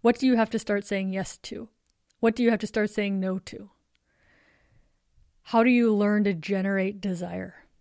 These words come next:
So many people are on the passive desire bandwagon, waiting for, I, if only desire would wash over me or come in a pill form. Desire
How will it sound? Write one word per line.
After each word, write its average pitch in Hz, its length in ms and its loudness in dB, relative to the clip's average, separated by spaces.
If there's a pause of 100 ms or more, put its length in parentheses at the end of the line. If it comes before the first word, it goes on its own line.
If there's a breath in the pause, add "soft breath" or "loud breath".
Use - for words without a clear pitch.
(200)
So 220 220 2
many 226 260 4
people 202 340 -2
are 185 140 0
on 185 160 -2
the 180 80 -4
passive 190 640 -4
desire 180 720 -4 (800)
bandwagon, 180 840 -8
waiting 202 360 2
for, 196 220 -4
I, 202 120 0
if 220 200 -4
only 262 240 4
desire 202 380 2
would 190 160 -2
wash 190 360 -2
over 185 260 -4
me 180 240 -6 (600 soft breath)
or 196 100 -6
come 208 220 0
in 196 100 0
a 190 60 -4
pill 185 240 -6
form. 185 360 -10 (1700 soft breath)
Desire 220 440 0